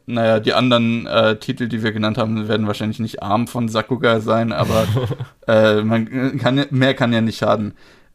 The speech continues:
Speaker 1: Ähm, und dann, was, äh, was du halt noch so hast, <laughs> ist, glaub ich, auch relativ interessant für die richtige, für die richtigen Leute.
Speaker 2: Mhm.
Speaker 1: Ähm,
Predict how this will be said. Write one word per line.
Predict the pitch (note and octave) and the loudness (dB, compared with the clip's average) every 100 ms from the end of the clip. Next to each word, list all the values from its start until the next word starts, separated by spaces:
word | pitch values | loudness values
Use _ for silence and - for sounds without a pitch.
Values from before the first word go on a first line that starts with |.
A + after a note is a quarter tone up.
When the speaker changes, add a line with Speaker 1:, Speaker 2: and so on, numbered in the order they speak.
| _ | _
Speaker 1:
Ähm, | A2+ A2 A2+ B2 A#2+ _ _ _ _ _ _ _ _ _ _ _ - | 2 4 2 0 -4 _ _ _ _ _ _ _ _ _ _ _ -12
und | B2 A#2 | -6 0
dann, | A#2 | 2
was, | B2 G#2+ - - | 2 -2 -8 -6
äh, | G#2+ G#2+ G#2 G2+ G2+ - _ | 0 2 2 2 -2 -8 _
was | D3 - | -16 -6
du | B2+ | -2
halt | A#2+ G#2+ | -2 -2
noch | G#2+ | -4
so | - A#2 | -6 -6
hast, | A2 - - _ - | -6 -8 -14 _ -20
<laughs> | - - _ _ - - D3+ | -20 -20 _ _ -20 -16 -10
ist, | - B2+ | -6 -4
glaub | - A#2+ | 0 0
ich, | A2+ - | 0 2
auch | A#2+ A#2+ | 2 2
relativ | B2+ A#2+ A#2+ A2+ | 0 2 2 -2
interessant | B2+ A2+ A2+ A2+ A#2 A2+ | -4 -4 0 2 0 -2
für | - | -8
die | G#2+ A2+ | -4 -2
richtige, | G#2+ A#2+ - A#2 A#2 A2 _ _ _ _ - | -2 -4 -6 -8 -8 -10 _ _ _ _ -12
für | C3 | -8
die | A#2 | -6
richtigen | A#2 - - A#2 | -6 -6 -4 0
Leute. | A#2+ B2+ D#3 D#3+ - _ _ _ _ - | 0 0 -2 -6 -8 _ _ _ _ -10
Speaker 2:
Mhm. | A#2 D3+ - _ _ _ - | -6 -6 -8 _ _ _ -4
Speaker 1:
Ähm, | A#2 A2+ A2+ A2+ A2+ | 0 2 2 -2 -4